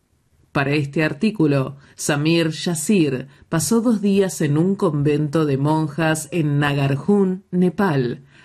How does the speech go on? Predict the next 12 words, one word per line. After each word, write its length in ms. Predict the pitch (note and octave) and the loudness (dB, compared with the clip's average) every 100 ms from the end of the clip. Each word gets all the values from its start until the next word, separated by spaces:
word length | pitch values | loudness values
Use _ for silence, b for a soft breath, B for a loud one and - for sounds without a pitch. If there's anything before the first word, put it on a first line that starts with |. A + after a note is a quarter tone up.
| b | b
a 120 | D#3+ | -2
las 220 | D#3+ D#3 | -2 -2
afueras 760 | D3+ C#3+ F3+ F3 F3 E3+ - D#3 | -6 0 2 2 2 -2 -4 0
de 220 | D#3+ - | 0 0
Katmandú. 800 | E3+ - G#3 G3+ G3 C3+ A#2 - _ _ _ _ _ _ _ | -4 0 2 4 4 2 0 -10 _ _ _ _ _ _ _
Cuatro 480 | E3 F#3+ G#3+ G3+ E3 | 0 0 0 -2 0
de 140 | D3 | 0
marzo 680 | D3 F#3 F3+ - G3 F#3+ F#3+ | 0 0 -2 -2 2 2 2
de 140 | E3+ | 2
dos 260 | D3+ C#3+ C3+ | 2 -2 2
mil 280 | D#3 F3 E3+ | 2 4 2
veintitrés. 1000 | F3 E3+ F3+ E3 B2+ - - - - | 2 0 0 0 -2 -4 -8 -10 -12